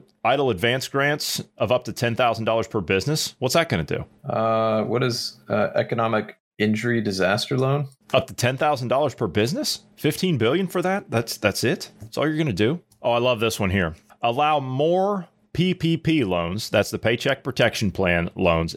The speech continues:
Speaker 1: and expand eligibility to certain nonprofit and digital media companies. Okay, let's look at this. First of all, that's, that's terrible. That's seven billion. Okay, that's the first thing.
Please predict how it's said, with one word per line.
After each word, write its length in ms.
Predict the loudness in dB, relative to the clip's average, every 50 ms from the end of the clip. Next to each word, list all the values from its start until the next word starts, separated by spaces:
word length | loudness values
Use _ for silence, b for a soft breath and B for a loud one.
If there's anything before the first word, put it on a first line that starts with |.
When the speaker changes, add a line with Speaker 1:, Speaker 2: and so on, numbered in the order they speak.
| -2 0
Speaker 1:
and 160 | 2 2 2
expand 540 | 0 -2 -4 -4 -2 0 0 0 0 0 0
eligibility 720 | 0 2 2 2 0 0 0 0 0 2 2 2 0 0 -2
to 200 | -2 -2 -2 0
certain 480 | 0 0 0 0 0 0 0 -2 -2 0
nonprofit 640 | 0 0 0 -2 -2 -2 0 0 2 2 0 0 -2 0
and 200 | 2 2 2 2
digital 380 | 2 0 0 0 -2 0 0
media 320 | 0 0 0 2 2 2 2
companies. 480 | 2 0 -4 -2 -2 -2 -2 -2 -4 -6 B B B B
Okay, 480 | 0 0 0 2 0 0 0 0 -2 -6 b b b b
let's 340 | -2 0 2 2 0 0 0
look 160 | 0 0 0
at 60 | 0
this. 120 | -2 -4 -2
First 300 | -2 0 0 0 0 0
of 100 | -2 0 0
all, 160 | 0 0 0
that's, 420 | 0 0 0 0 -2 -4 -8 -10 -12 _ _ -2
that's 300 | 0 0 2 0 -2 -4
terrible. 360 | 0 0 2 2 0 0 0
That's 180 | 0 0 0 0
seven 320 | 0 0 0 2 0 0
billion. 420 | 0 2 2 2 0 -2 -4 -6 -8 -8
Okay, 160 | -4 -2 0
that's 200 | 0 0 0 -2
the 60 | -4
first 240 | -2 -2 0 0 0
thing. 140 | 0 -2 -2